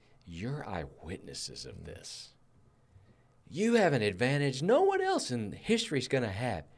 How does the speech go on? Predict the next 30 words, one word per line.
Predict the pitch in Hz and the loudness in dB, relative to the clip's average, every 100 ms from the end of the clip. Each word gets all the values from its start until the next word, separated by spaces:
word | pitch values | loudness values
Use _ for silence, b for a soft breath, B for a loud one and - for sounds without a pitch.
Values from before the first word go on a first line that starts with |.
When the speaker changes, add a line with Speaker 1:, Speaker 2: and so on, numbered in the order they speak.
| b | b
Speaker 1:
You | 113 120 196 170 | -8 -2 -2 -2
saw | - - - - - 175 139 | -4 -4 -2 -2 0 2 0
this." | 92 - - - - | -2 -8 -12 -12 -12
Speaker 2:
Mm. | - 85 B B B B B B B B B B 92 | -14 -14 B B B B B B B B B B -14
Speaker 1:
And | 78 | -8
seeing | - - 170 196 156 76 | -4 0 2 2 0 -4
it, | 80 - - _ _ _ _ _ _ _ - | -10 -14 -20 _ _ _ _ _ _ _ -20
I | |
think | - - 104 | -16 -10 -10
he's | - - | -10 -8
making | 92 87 82 76 | -6 -6 -8 -10
the | 67 65 - | -12 -14 -16
implication, | 87 76 71 - 90 - 73 69 69 - | -16 -14 -14 -12 -12 -12 -12 -16 -18 -20
should | - 90 67 | -16 -14 -12
move | 80 87 73 | -10 -10 -10
your | 64 | -14
heart | - - 98 101 - - - - - b b b b - - - - - | -16 -12 -10 -8 -10 -14 -20 -20 -20 b b b b -20 -20 -20 -20 -20
to | - 82 | -18 -16
love | 80 87 82 | -12 -10 -10
him | 73 82 69 | -12 -12 -10
more. | 76 82 57 65 76 | -12 -14 -16 -18 -16
And | 80 82 90 - | -12 -12 -12 -12
when | 95 | -10
we | 85 | -8
love | 80 90 92 | -8 -8 -8
Christ | - 85 76 - | -6 -6 -6 -8
more, | 82 82 76 | -8 -8 -8
I | |
think | 71 85 73 - - b b b b - - - - - - | -10 -12 -14 -16 -20 b b b b -20 -20 -20 -20 -20 -16
it | 85 | -16